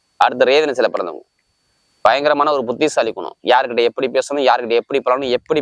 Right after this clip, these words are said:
பேசி எந்த காரியத்தை சாதிக்கணும், பயங்கரமான டேலண்டான குணம் உங்கள்ட்ட நிறைய இருக்கும். இனிமே பாருங்க, அறிவு சம்மந்தப்பட்ட விஷயம் எல்லாமே சூப்பரா இருக்கும். ஐ டி ஏ ஃபீல்டு,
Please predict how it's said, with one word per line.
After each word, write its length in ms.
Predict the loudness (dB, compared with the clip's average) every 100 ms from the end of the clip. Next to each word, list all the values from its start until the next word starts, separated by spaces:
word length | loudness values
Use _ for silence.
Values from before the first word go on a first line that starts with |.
| -2
பேசி 240 | -2 -4
எந்த 100 | -2 -2
காரியத்தை 260 | -2 -4 -4
சாதிக்கணும், 380 | -4 -4 -8 -4 -2
பயங்கரமான 380 | -2 -2 -4 -2
டேலண்டான 320 | -2 -2 -6 -6
குணம் 120 | -10
உங்கள்ட்ட 220 | -8 -8 -6
நிறைய 220 | -2 -2
இருக்கும். 220 | -4 -10 _ _ _ _ _ _ _ _ _ 0
இனிமே 160 | 2 2
பாருங்க, 180 | 2 2
அறிவு 180 | 0 -2 -6
சம்மந்தப்பட்ட 360 | -6 -4 -4 -6
விஷயம் 160 | -6
எல்லாமே 200 | -6 -6 -6
சூப்பரா 340 | -6 -2 -2
இருக்கும். 220 | -2 -8 _ _ _ _ _ _ _ _ _ _ -2 0
ஐ 20 | 0
டி 80 | 2 0
ஏ 20 | 2
ஃபீல்டு, 260 | 0 0